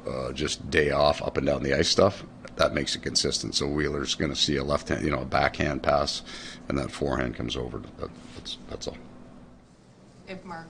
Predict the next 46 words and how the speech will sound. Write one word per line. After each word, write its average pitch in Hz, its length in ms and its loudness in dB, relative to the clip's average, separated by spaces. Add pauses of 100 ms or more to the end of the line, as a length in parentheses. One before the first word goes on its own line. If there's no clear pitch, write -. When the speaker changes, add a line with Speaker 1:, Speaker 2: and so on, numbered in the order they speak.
(280)
Speaker 2:
was 185 100 -14
unable 175 340 -10
Speaker 1:
Well, - 120 -4
Speaker 2:
to - 0 -
Speaker 1:
if - 60 -6
I 123 120 0
knew 120 240 0
for 104 220 -10
sure 101 160 -8
Mark 90 260 -8
was 90 160 -10
out, 82 240 -2
I'd 80 120 -2
have 71 80 -8
put, 82 260 -2
I'd 76 140 0
have 71 100 -6
put, - 320 -8
uh, 71 100 0
Laus 67 240 -4
back 69 300 -4
in 64 80 -4
the 67 60 -4
middle. 73 260 -2
I - 20 0
might 76 220 2
even 71 160 -2
have 67 180 -8
played 73 220 -2
with 67 100 -10
those 64 180 -8
top 65 240 -2
two 69 100 -10
lines 65 340 -6
a - 20 -8
little 65 160 -6
bit 62 140 -8
and - 80 -10
come 64 160 -4
up 62 120 -6
with - 120 -10
a 62 40 -6
different 62 300 -10
configuration. 64 720 -6
So 67 220 -4
I, 69 60 -6